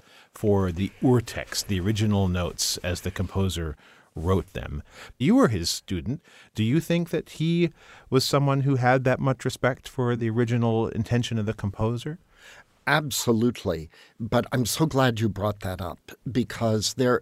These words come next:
Speaker 2: is evidence of him saying this. There are a couple of recorded interviews with him.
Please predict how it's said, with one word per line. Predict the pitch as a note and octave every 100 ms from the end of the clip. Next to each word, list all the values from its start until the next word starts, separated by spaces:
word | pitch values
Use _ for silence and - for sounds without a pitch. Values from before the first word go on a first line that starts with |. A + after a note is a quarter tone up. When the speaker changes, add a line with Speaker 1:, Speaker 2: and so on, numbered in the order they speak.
| -
Speaker 2:
is | C#3 D#3 D#3 - C3+
evidence | C3 A2+ F2 F2 - -
of | F2 -
him | A2+ G#2+ G2 G2 - - _
saying | - F#3 E3+ F#2 G2
this. | - F#2+ -
There | A2+ G#2
are | G2
a |
couple | - G#2+ -
of | G2+ -
recorded | G#2 - G2+ G#2 F2+ F2+ F2 E2+ -
interviews | C3 A#2 E2 D2+ E2+ D2+ -
with | F2 E2 -
him. | - F2+ E2+